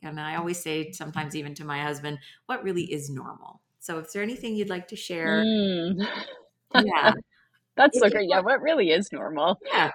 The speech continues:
Speaker 1: like, what is normal?
Speaker 2: <laughs>
Speaker 1: Who
Speaker 2: Um,
Speaker 1: define normal?
Speaker 2: That's a textbook s-,
Speaker 1: <laughs>
Speaker 2: something. I don't know. Yeah,
Speaker 1: <laughs>
Speaker 2: it's so different for all of us. Um, so I'm, I'm personally working on having more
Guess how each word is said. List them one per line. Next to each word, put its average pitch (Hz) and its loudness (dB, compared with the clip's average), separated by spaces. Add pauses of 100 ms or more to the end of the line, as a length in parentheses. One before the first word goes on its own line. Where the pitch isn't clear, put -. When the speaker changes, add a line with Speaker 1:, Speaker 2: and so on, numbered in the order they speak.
Speaker 1:
like, 233 0
what 330 4
is 339 4
normal? 156 6
Speaker 2:
<laughs> - -6
Speaker 1:
Who 240 4
Speaker 2:
Um, 277 8
Speaker 1:
define 254 0
normal? 190 0 (1400)
Speaker 2:
That's 233 4
a 135 -2
textbook - -4 (240)
s-, - -18 (240)
Speaker 1:
<laughs> 185 -16
Speaker 2:
something. 156 -4
I 170 2
don't 175 -2
know. 160 0
Yeah, 151 2
Speaker 1:
<laughs> 196 -4
Speaker 2:
it's 233 -6
so 339 4
different - 4
for - 2
all 185 2
of 190 -2
us. - -4 (140)
Um, 220 6 (720)
so 269 6 (120)
I'm, 208 2 (220)
I'm 214 4
personally 302 -4
working 185 -4
on 170 -4
having 165 -6
more 151 -2